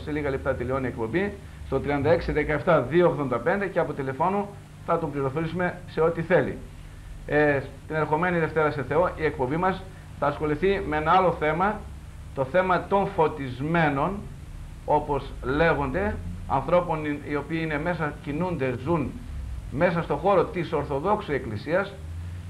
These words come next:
και έχουν την πεποίθηση αυτοί οι φωτισμένοι και οι φωτισμένες ότι είναι πρόσωπα που εκλεκτά του Αγίου Πνεύματος, της Παναγίας, με ειδικά χαρίσματα κλπ. Θα δούμε την, ε, ποια είναι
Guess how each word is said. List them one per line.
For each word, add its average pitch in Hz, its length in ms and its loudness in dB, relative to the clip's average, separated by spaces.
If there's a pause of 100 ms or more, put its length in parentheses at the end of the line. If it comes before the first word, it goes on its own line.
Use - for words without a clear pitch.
(120)
και 156 340 4 (300)
έχουν 190 460 2
την 147 260 -4
πεποίθηση 143 640 0
αυτοί 131 380 0
οι 160 100 0
φωτισμένοι 131 580 -2
και 135 160 -4
οι 156 100 2
φωτισμένες 135 580 -2
ότι 147 160 -4
είναι 151 320 0 (520)
πρόσωπα 147 840 4
που 131 380 -4 (180)
εκλεκτά 131 600 2
του 151 140 0
Αγίου 127 300 0
Πνεύματος, 170 640 0
της 135 100 -12
Παναγίας, 139 840 0
με 139 140 0
ειδικά 131 420 0
χαρίσματα 160 760 0
κλπ. 165 300 0 (560)
Θα 175 160 6
δούμε 214 360 4 (520)
την, 175 260 4
ε, 156 380 2 (140)
ποια 208 340 4
είναι 196 320 2